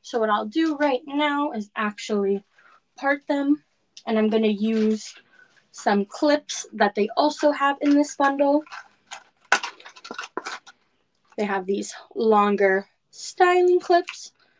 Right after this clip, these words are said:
as well as smaller ones for holding in pieces of hair. So I actually have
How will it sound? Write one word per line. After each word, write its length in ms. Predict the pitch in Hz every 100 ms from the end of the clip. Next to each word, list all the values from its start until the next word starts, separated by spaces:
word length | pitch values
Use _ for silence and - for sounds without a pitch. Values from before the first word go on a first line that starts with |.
| - - _ -
as 240 | - 226 233
well 160 | 226 214
as 340 | 220 202 208 208 - _ - -
smaller 640 | - - 262 226 214 208 202
ones 500 | 202 196 202 214 - - - - - - _ - -
for 200 | - 233
holding 380 | 214 202 190 196 -
in 380 | 294 285 285 - _ _ _ _ _ _ _ _ _ _ _ _
pieces 400 | - 285 277 269
of 100 | 269
hair. 300 | 269 277 302 - - _
So 140 | - 135
I 40 |
actually 460 | - 220 - 226 226
have 380 | 220 202 208